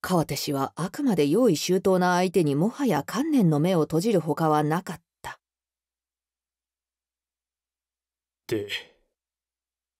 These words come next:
Speaker 2: 君たちは俺をどうしようっていうのだ？
Speaker 1: すると、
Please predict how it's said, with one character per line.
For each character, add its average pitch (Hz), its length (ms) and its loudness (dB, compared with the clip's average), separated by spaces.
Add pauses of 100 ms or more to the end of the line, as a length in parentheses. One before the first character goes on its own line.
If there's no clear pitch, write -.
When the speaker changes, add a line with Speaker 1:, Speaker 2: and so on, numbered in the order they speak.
Speaker 2:
君 131 360 -2
た - 140 -14
ち 110 160 -6
は 101 200 -6
俺 131 300 2
を 139 140 2
ど 165 260 2
う 135 40 2
し - 220 -4
よ 117 220 0
う 107 40 -4
っ - 20 -20 (140)
て 120 100 -4
い 107 180 -4
う 92 120 -8
の 95 100 -8
だ？ 90 160 -10 (2250)
Speaker 1:
す - 340 -10
る 165 120 -6
と、 - 260 -16